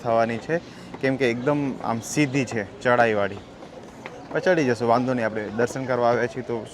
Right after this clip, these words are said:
શ્યોર ચડવું પડશે. હિન્દુ મંદિરના દર્શન તમને એક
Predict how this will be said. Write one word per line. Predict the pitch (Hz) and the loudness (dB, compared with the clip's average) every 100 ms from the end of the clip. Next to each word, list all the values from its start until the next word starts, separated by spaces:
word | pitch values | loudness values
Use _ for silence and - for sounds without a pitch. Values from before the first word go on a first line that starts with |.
| - | -8
શ્યોર | 113 107 - | -6 -6 -4
ચડવું | 113 113 107 | -4 -2 -4
પડશે. | 107 113 113 - - - - - - - | -6 -6 -10 -14 -18 -16 -16 -16 -16 -8
હિન્દુ | 113 120 139 151 151 147 - | -4 0 0 2 2 0 -4
મંદિરના | 127 127 135 135 127 | -4 -2 0 2 2
દર્શન | 120 120 131 123 | 2 0 -2 -4
તમને | 120 120 120 | -4 -4 -2
એક | 113 | -2